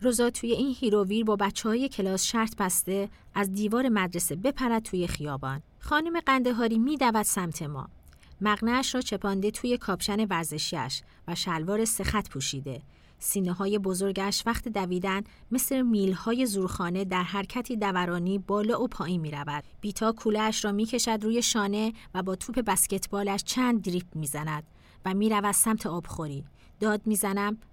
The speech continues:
«بپر!» خانم قندهاری می‌دمد توی سوتش. سرم را بالا می‌گیرم.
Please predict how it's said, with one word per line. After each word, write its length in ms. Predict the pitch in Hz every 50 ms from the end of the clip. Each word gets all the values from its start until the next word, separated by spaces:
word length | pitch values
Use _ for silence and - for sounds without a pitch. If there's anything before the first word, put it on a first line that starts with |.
| - -
«بپر!» 480 | 294 320 311 - 311 311 277 247 220 185 - - - - - - - - - - - - -
خانم 360 | - - 311 320 339 349 370
قندهاری 560 | 370 - 302 294 285 277 269 240 262 247 240
می‌دمد 460 | 233 247 269 285 285 262 254 247 240 226
توی 240 | - - 190 185
سوتش. 600 | 175 - - 143 139 - 151 131 135 - - - - - - - - -
سرم 400 | - - - 254 247 247 247 240
را 80 | 226 226
بالا 300 | 196 196 180 170 170 170
می‌گیرم. 520 | 165 156 151 151 151 147 156 147 143 147